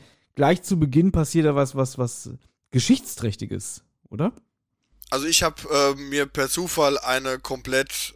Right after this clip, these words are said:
Speaker 2: ähm, historisch relevante Folge ausgesucht aus Tarzan wird Tim, ähm, weil er in einem Tarzan-Film war. Und da würd mich, ähm, gerade mal als neuer T K K G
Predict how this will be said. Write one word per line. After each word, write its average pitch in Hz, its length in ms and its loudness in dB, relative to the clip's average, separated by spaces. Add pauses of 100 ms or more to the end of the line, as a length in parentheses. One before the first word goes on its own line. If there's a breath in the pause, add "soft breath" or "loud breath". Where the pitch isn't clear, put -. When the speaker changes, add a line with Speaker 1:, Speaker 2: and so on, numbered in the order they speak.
(120)
Speaker 2:
ähm, 113 340 -2 (180)
historisch 147 440 2
relevante 127 380 0
Folge 143 300 0
ausgesucht 127 640 -6
aus 120 300 -4
Tarzan 113 680 -4
wird 113 420 -6
Tim, 151 380 -2 (480 soft breath)
ähm, 107 420 -2
weil 107 200 0
er 110 60 -4
in 110 60 -12
einem 101 260 -6
Tarzan-Film 90 760 -8
war. 85 260 -16 (580 loud breath)
Und 104 320 -6
da 107 120 -4
würd 117 140 -10
mich, 127 280 -6
ähm, 110 260 -4
gerade 117 340 -2
mal 113 340 -4
als 107 320 -4
neuer 113 580 0
T 120 160 -6
K 110 140 -8
K 107 140 -2
G 110 400 -4